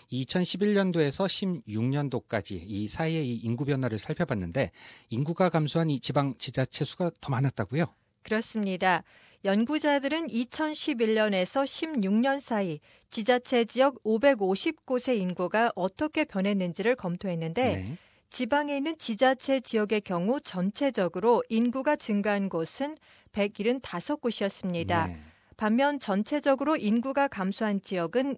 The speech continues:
Speaker 2: 이백마흔여섯 곳으로 훨씬 더 많았습니다.
Speaker 1: 네.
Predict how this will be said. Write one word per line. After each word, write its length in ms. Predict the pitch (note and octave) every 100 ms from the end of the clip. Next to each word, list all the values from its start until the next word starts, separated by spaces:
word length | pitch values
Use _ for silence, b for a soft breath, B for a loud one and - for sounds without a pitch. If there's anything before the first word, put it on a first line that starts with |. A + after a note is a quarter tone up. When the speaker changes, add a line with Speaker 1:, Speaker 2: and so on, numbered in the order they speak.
| -
Speaker 2:
이백마흔여섯 1200 | G#3 A#3 C#4+ A#3+ E3 F#3 B3 F#3 E3 - C4+ -
곳으로 460 | F3 D#3+ G#3+ C#4+ D4+ b b -
훨씬 300 | D#4+ F4 C4+
더 180 | E3
많았습니다. 880 | G3 E3+ F#3 - F#3 E3+ E3 E3
Speaker 1:
네. 40 | D#3+